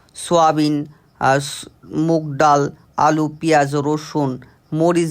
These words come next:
বেগুন, টমেটো, ফুলকপি, বাঁধাকপি, আম সহ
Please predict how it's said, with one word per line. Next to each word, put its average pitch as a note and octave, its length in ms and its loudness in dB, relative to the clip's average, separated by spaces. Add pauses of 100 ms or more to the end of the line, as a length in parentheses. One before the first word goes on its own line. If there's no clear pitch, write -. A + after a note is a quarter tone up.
(120)
বেগুন, D#3 300 0 (120)
টমেটো, D3 440 0 (380)
ফুলকপি, F3 520 -2 (100)
বাঁধাকপি, D3+ 560 0 (340)
আম E3+ 220 2 (160)
সহ F3 180 0